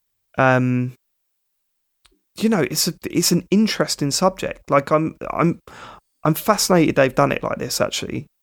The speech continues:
I really am, 'cause some of the conversations are difficult to listen to. They're difficult to understand, certainly from,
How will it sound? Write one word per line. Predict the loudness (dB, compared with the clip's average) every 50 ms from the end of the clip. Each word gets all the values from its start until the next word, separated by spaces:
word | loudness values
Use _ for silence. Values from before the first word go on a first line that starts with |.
| _ _ _ _ _ _ _ -2
I | 0
really | 0 2 2 2 2 2
am, | 0 0 -2 -4
'cause | -6 -4 -2 0
some | 2 2 2
of | 2 0
the |
conversations | 0 0 -2 0 0 0 0 0 0 -2 -2 -4 -6 -6 -6 -2 0
are | 0 0 0 0 -2
difficult | -2 -2 -2 -4 -4 -4 -4 -2
to | -2 -2
listen | -2 -2 -2 -2 -4 -2
to. | 0 2 2 2 0 0 -4 _ -20 -20 -20 -20 _ _ 2
They're | 2 2
difficult | 4 4 2 2 2 0 -6 -2 -2 -2 -2 -2 -2
to | -2 0 2 2 2 4 2 2 0 -2 -4 _ _ _ _ _ 0
understand, | 2 2 2 0 0 0 2 2 2 2 2 0
certainly | 2 4 4 2 2 0 -2 -4
from, | -4 -2 0 0 0 0 0 -4 -4